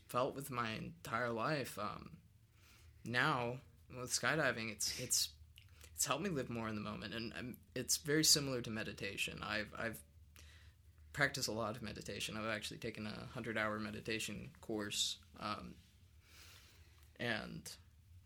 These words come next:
um, yeah,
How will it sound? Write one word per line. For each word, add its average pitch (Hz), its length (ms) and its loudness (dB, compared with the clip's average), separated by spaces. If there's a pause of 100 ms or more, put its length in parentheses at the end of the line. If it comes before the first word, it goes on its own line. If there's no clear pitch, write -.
(720)
um, - 500 -6 (2000)
yeah, 127 240 2